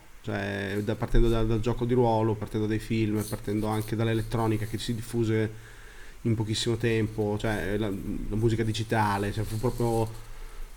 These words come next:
quell'ondata lì. Secondo me, eh, furono influenzati anche quei luoghi dove magari l'argomento era, poteva, po-, poteva attecchire, perché comunque vada il cyberpunk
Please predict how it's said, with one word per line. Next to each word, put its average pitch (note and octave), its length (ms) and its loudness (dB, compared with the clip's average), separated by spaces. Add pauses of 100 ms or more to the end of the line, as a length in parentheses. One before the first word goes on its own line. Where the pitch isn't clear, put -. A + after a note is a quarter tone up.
(160)
quell'ondata B2+ 540 6
lì. C3 200 4
Secondo C3 360 2
me, D3 320 10
eh, F2 120 -2 (160)
furono C3 360 4
influenzati B2+ 720 4
anche A#2 280 2
quei A#2 160 4
luoghi A2+ 360 4
dove A2 180 2
magari A2 440 2
l'argomento A2+ 880 0 (640)
era, B2 380 4 (680)
poteva, C3+ 340 6
po-, C3+ 200 0 (100)
poteva D3 340 6
attecchire, A#2+ 520 0 (160)
perché A2 220 -2
comunque A#2+ 320 0
vada A2+ 480 4
il A2+ 80 2
cyberpunk A#2 600 0